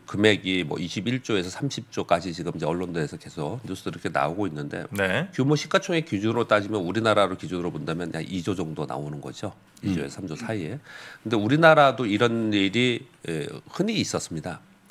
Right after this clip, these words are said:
Speaker 1: 어, 수급적 왜곡으로 인해서 우리나라에 예를 들어서 어떤 뭐 펀드 하나가 청산을 한다든지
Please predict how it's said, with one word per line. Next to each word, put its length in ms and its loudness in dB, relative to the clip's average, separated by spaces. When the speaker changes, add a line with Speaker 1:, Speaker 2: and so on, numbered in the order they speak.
Speaker 1:
어, 260 -6
수급적 360 0
왜곡으로 440 0
인해서 580 -2
우리나라에 480 4
예를 280 0
들어서 420 0
어떤 680 -2
뭐 480 -2
펀드 260 2
하나가 360 0
청산을 400 -6
한다든지 680 -6